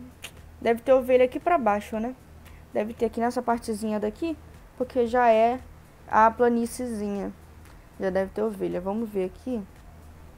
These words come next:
Olha que canguru lindo ali embaixo, gente. Nossa, muito bonito.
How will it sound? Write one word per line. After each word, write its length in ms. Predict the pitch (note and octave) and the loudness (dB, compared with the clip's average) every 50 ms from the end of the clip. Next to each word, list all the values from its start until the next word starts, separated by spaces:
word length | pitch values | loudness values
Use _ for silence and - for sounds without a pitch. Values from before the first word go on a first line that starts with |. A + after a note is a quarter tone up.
| - - - - - - - - - - - | -20 -20 -20 -20 -20 -20 -20 -20 -20 -10 -2
Olha 280 | - A#3 D4+ G4+ B4+ B4+ | 2 4 6 8 8 8
que 100 | A#4+ G#4 | 8 6
canguru 480 | - G4 F4 F4 F#4 F4 F#4+ A#4 B4+ | 4 2 0 2 2 4 6 6 6
lindo 260 | F#4 D4 D4+ G4 A4+ G#4 | 4 2 0 -2 -2 -2
ali 100 | F#4 D4+ | 0 0
embaixo, 500 | D4+ C#4+ C4+ C4 C4 D#4+ A4+ - - C#4+ | 0 2 2 2 2 2 0 -4 -4 -4
gente. 460 | B3 A3 G3+ F#3 F3 F3 - - - - - - - - - - - - - - - - | -4 -4 -4 -6 -6 -8 -12 -16 -20 -20 -20 -20 -20 -20 -20 -20 -20 -20 -20 -20 -14 -8
Nossa, 400 | B3+ B3+ C#4+ E4 F#4 F4+ - D4+ | -4 -2 -2 -2 -2 -2 -4 -4
muito 240 | C4 C#4 D#4 D#4+ F#4 | -2 -2 -2 -4 -4
bonito. 420 | F#4+ F4+ D#4 C4+ C4+ - B3+ A3 | -4 -2 -2 -4 -4 -4 -8 -8